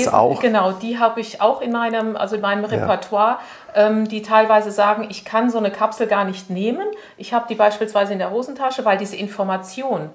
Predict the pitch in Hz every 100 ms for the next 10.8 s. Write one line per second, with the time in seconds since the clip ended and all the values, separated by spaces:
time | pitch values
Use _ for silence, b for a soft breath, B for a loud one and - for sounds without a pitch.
0 | _ - 110 214 214 202 254 - - 156
1 | 151 185 185 208 - 185 165 196 240 294
2 | 302 110 92 113 - - 220 220 220 -
3 | 202 202 202 202 202 202 B - 202 208
4 | - 226 220 - - 220 214 214 180 -
5 | 208 - - 202 196 180 185 196 190 -
6 | - 202 208 180 262 349 - 247 247 226
7 | 208 196 202 190 180 185 185 165 165 220
8 | 233 226 220 220 214 - 214 208 214 -
9 | - 196 190 185 175 202 220 254 240 -
10 | 233 202 196 214 226 254 254